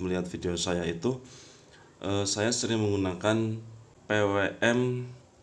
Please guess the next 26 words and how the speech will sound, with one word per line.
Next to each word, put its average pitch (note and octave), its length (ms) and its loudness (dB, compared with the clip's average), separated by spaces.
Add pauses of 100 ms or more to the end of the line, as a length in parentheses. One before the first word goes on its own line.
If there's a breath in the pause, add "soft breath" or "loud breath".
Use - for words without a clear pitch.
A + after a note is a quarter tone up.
(300)
D F2+ 300 0
K G2+ 340 2
dua F#2 220 0
belas F#2 180 -2
kosong F#2+ 240 -4
tiga F2 240 -2
ya E2+ 160 -2
ini. D#2+ 160 -10 (1200 loud breath)
Jadi F#2+ 80 -6
menggunakan F#2 400 0
I F2+ 220 -2
C A2+ 260 0
dua F#2+ 240 -2
belas F2+ 300 -2
kosong F2+ 260 -8
tiga. E2+ 240 -8 (720 loud breath)
Jadi G#2 240 0
menggunakan G#2 720 2
I G2 160 2
C A#2 400 0
D F2+ 400 -4
K G2+ 320 0
dua F#2 160 0
belas F#2+ 320 -2
kosong F#2+ 240 -6
tiga. E2 320 -8